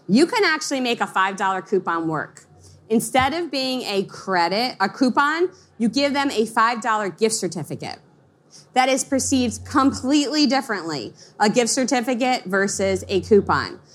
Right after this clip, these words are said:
With your audience, how we will sell out promotions when we have a little teeny bit left to go,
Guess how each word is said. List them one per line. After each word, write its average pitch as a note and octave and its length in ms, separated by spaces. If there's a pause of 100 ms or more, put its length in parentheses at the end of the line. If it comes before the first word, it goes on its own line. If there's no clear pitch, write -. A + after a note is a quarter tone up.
(260)
With B3+ 320
your E4+ 220
audience, A3 720
how G#3+ 160
we C4+ 140
will A#3+ 180
sell A3 340
out G#3 280
promotions G#3 600
when F#3+ 100
we F3+ 60
have E3+ 120
a F3+ 60
little D5+ 500
teeny A4+ 280
bit F#4+ 180
left D#4 260
to D#4+ 60
go, B3+ 380